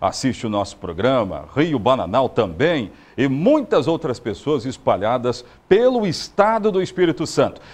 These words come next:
É por isso que eu sempre digo aqui que essa marca é uma das mais lembradas hoje na região. E é por isso que eu agradeço a você. Portanto, de volta pra retomar esse jornalismo que é muito bom, que é muito importante.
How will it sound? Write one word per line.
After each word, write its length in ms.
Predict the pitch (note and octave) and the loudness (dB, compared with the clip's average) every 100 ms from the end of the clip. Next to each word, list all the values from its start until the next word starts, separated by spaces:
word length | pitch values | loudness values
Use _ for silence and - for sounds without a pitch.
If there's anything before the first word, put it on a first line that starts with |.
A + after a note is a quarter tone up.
| - | -2
É 80 | A#3 | -2
por 220 | - C#4+ | 0 -2
isso 100 | - | 0
que 80 | A#3 | 0
eu 60 | |
sempre 280 | - A#3 F#3+ | 0 -2 -2
digo 280 | A#2+ F3 C3+ | 0 0 0
aqui 180 | - F#3 | -2 -2
que 100 | F3 | -2
essa 240 | D#3+ C#3+ | 2 0
marca 440 | G#2+ D3+ B2+ - | 2 0 0 -4
é 120 | F2 B2+ | -2 -2
uma 220 | D#3 D#3 | -2 -4
das 320 | C#3 C3+ - | 0 0 -2
mais 580 | G2 G#2+ C3 G3 G#3 C3+ | -6 2 4 4 0 -2
lembradas 840 | D3 A#2 G2 B2 F3 D3+ B2+ F#2 | -2 -2 0 2 2 2 -2 2
hoje 400 | D#3+ G#3 D#3+ G3 - - | 2 2 -2 -6 -8 -10
na 300 | A2+ F#3 G#3+ | -2 2 2
região. 480 | D3+ F3+ A#2+ B2+ E2+ - - _ | 4 2 4 2 0 -8 -20 _
E 100 | G2+ | 0
é 60 | D3+ | 0
por 240 | - D3 | 2 -2
isso 180 | F3+ - | -2 0
que 60 | D#3+ | 2
eu 100 | D#3 | 2
agradeço 640 | C#3 A#2+ G2 D3+ - D#3 | 2 0 0 -6 -2 0
a 80 | B2+ | 0
você. 640 | E2+ C3+ D#3+ - B2 - | 0 0 0 0 -2 -2
Portanto, 580 | - D#3 - G#3+ A#3+ G3 | 0 -2 0 -2 -2 -2
de 120 | D#3+ | -2
volta 440 | B2 D3 G#3+ G#3 | 2 2 2 0
pra 180 | F3 F3+ | 0 0
retomar 880 | D3 G#2+ F3+ C#4 - G#3+ C#3 D3+ G#2+ - - - | 0 0 0 0 2 2 2 0 -2 -14 -20 -8
esse 240 | A2+ - | -6 -4
jornalismo 680 | A2 C#3+ A#2+ A#2 G#2 B2 B2+ | 0 2 2 0 -2 -4 -4
que 140 | B2+ | -2
é 40 | B2+ | -2
muito 380 | G2+ C3+ C3+ A#2 | -2 -6 -6 -8
bom, 460 | D#2 B2+ B2+ G#2+ | 0 2 2 0
que 140 | E2 A#2 | -2 -2
é 40 | |
muito 300 | A2+ C3+ C#3 | 0 -2 -2
importante. 680 | A#2+ B2 - - D#3 - - | 0 0 2 2 0 -2 -12